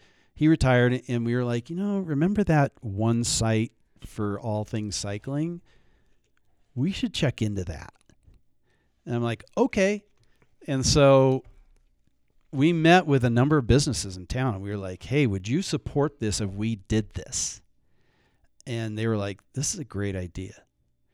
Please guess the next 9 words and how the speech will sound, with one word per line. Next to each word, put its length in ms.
And 680
it 160
just 220
sort 220
of 200
went 280
from 180
there. 340
And 160